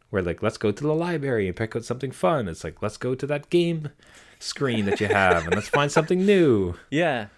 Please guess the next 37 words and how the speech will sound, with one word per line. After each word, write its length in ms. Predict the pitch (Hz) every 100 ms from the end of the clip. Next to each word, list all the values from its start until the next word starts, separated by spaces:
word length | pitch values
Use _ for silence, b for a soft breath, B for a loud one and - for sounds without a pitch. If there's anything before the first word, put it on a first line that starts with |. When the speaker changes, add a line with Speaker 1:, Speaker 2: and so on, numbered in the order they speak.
| _
Speaker 2:
Yeah, 320 | 110 147 147 110
no, 180 | 120
they 160 | 135 147
definitely 400 | 113 123 - 113
do 140 | 104
that. 200 | 98 95
I 80 | 101
think 300 | 107 107 98
they 100 | 107 95
focus 360 | - 101 98
on 120 | 104
a 60 | 95
lot 240 | 92 92
of 80 | 95
the 60 | 90
ones 260 | 92 92
that 180 | 92 80
look 260 | 101 101 -
fun 280 | - 95 90
to 60 |
play, 340 | - - 90 87
right? 280 | 90 107 -
Instead 280 | 104 - 98
of, 80 | 85
like, 120 | 78
Speaker 1:
Mm-hmm. 100 | 98
Speaker 2:
reading 200 | 92 87
up 120 | -
on 80 | 135
them. 120 | 165
So 120 | -
Slime 400 | 101 - 107 120
Rancher 280 | 127 120 127
is 100 | 113
a 60 | 107
big 200 | 113 110
one. 340 | 110 113 110